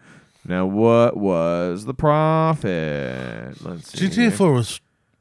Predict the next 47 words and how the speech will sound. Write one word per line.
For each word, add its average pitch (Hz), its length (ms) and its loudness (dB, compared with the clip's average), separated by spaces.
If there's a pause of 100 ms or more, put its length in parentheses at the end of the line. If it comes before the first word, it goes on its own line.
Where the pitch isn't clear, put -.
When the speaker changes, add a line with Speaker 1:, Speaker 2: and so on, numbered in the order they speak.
(120)
Speaker 2:
I 160 100 4
never 202 240 4
actually 139 300 2
played 151 220 4
it. - 100 -8 (840)
Speaker 1:
Uh, 113 120 2
I 110 120 4
think 156 160 2
that 170 140 4
was 147 220 4
one 135 260 0
that 120 160 -4
kinda 127 460 -2
somewhat 160 760 0
Speaker 2:
I 156 60 -2
thought 208 180 0
they 139 120 0
did 113 160 0
really 113 200 0
well 123 220 2
with 107 120 0
it. 101 100 -4
I 104 80 -2
just 120 60 2 (200)
Speaker 1:
Um, 113 100 0
Speaker 2:
never, 104 360 -2
uh, 101 220 -4 (880)
by 127 140 4
the 120 60 4
time 127 300 0
I 120 120 0
got 113 180 -2
back 113 280 -2
into 110 200 -6
having 107 240 -4
consoles 107 480 -6
again, 98 280 -8
five 104 280 -4
was 95 220 -10
just 101 300 -12
released. 92 360 -10
Speaker 1:
It 185 60 6
was 214 160 4
talked 165 340 0
about, 117 380 2
but, 117 260 2
like, 113 420 -2